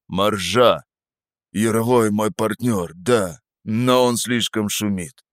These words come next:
Шум мешает деньгам любить тишину. А его война с вами, она становится слишком громкой.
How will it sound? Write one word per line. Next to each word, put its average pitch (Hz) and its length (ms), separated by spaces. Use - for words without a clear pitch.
Шум 113 440
мешает 98 480
деньгам 101 480
любить 92 440
тишину. 95 600
А 127 120
его 107 280
война 98 340
с - 120
вами, 104 540
она 107 500
становится 95 800
слишком 98 640
громкой. 82 640